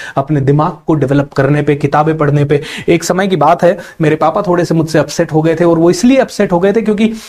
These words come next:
मैं सच में कुछ नहीं कर पा रहा था। मैं बीस हजार, पच्चीस हजार रुपए कमा पा रहा था, मेरे दोस्त उधर गाड़ियां खरीद रहे थे, कोई घर खरीद रहे थे,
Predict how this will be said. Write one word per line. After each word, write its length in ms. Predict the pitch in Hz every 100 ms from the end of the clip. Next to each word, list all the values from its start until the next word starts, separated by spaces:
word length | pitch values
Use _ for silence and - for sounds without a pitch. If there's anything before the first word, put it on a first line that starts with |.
| - -
मैं 120 | 214
सच 300 | 220 220 226
में 100 | 269
कुछ 220 | 226 -
नहीं 140 | 190 160
कर 120 | 147
पा 160 | 143
रहा 120 | 127 113
था। 160 | - - _ _ _ _ _ _ - - - 233 180
मैं 200 | 180 175
बीस 240 | 226 220
हजार, 280 | 165 170 170
पच्चीस 300 | 165 - 165
हजार 200 | 165 156
रुपए 200 | 156 160
कमा 240 | 165 175
पा 160 | 180 160
रहा 120 | 151
था, 320 | 151 160 - -
मेरे 200 | 151 147
दोस्त 340 | 151 196 -
उधर 280 | 175 156 156 156 - -
गाड़ियां 360 | 135 160 185 165
खरीद 280 | 160 165
रहे 140 | 156 160
थे, 180 | 160 156
कोई 160 | 151
घर 220 | 127 151
खरीद 340 | - 165 165 151
रहे 140 | 156
थे, 220 | 156 156